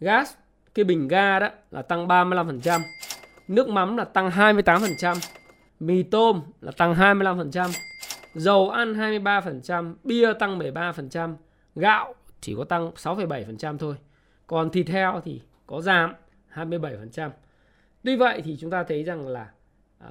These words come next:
những cái câu chuyện mà khi cái giá cả, khi cái giá cả nó tăng do cái giá năng lượng tăng, do khủng hoảng ở Nga và Ukraine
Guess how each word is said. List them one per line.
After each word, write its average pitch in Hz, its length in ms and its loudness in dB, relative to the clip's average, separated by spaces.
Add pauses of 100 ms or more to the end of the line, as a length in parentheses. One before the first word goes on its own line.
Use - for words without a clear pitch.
những 226 260 -8
cái 262 200 -6
câu 247 220 6
chuyện - 320 -6
mà 127 240 -16
khi 220 300 -4
cái 208 140 -8
giá 165 180 -6
cả, 139 340 -8 (1300)
khi 175 240 0
cái 156 140 -2
giá 165 140 2
cả 147 360 -4 (540)
nó 135 160 -4
tăng 220 380 0 (160)
do 175 220 -4
cái 175 140 -8
giá 165 300 -4
năng 180 200 -4
lượng 180 240 -4
tăng, 175 260 -6
do 170 100 -4
khủng 147 280 -2
hoảng 131 240 -2 (500)
ở 110 320 -8
Nga 175 260 4
và 139 120 -2
Ukraine 165 600 2